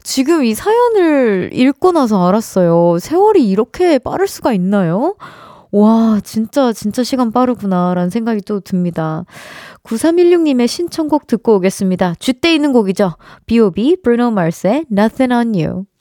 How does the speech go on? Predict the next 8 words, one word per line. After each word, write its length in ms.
비오비 580
브루노 320
마스의 520
Nothing 440
on 180
You 240
듣고 280
왔습니다. 760